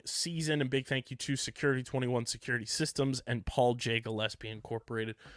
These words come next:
for their continued support of this podcast. Pitsy, the Eagles let us down once again, get absolutely shit-faced embarrassed in front of the New York, New Jersey, whatever the hell you wanna call 'em,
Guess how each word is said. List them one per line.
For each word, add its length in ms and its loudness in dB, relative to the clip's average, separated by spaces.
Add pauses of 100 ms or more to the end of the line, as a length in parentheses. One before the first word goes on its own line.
(140)
for 80 -8
their 220 2
continued 440 -6
support 520 0
of 320 0
this 400 -2 (120)
podcast. 600 4
Pitsy, 420 6 (920)
the 100 10
Eagles 560 12 (460)
let 260 10
us 140 10
down 500 6 (300)
once 440 2
again, 600 2 (400)
get 140 6
absolutely 800 6
shit-faced 840 6
embarrassed 800 4 (460)
in 120 -4
front 220 2
of 120 0
the 60 -2
New 120 2
York, 500 2 (260)
New 220 4
Jersey, 640 -2
whatever 320 4
the 120 -2
hell 180 0
you 100 -4
wanna 140 -6
call 260 -4
'em, 140 -8